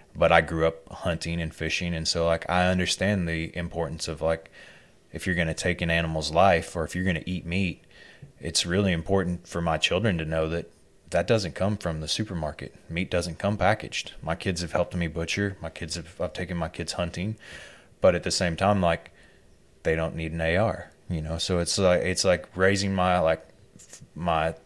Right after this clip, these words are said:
our stepson is twelve years old. And for Christmas this year, I bought him a rifle. Just a very simple break action rifle,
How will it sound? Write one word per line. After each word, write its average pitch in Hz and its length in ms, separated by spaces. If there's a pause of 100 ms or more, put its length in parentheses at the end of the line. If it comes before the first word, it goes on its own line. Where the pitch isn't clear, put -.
our 78 100
stepson 87 480
is 80 120
twelve 85 280
years 90 160
old. 80 280 (1000)
And 92 240
for 80 120
Christmas 110 420
this 82 180
year, 80 260 (380)
I 82 80
bought 82 200
him 78 100
a 80 60
rifle. 76 440 (720)
Just - 220
a - 20
very 82 300
simple 82 460
break 76 280
action 82 340
rifle, 78 480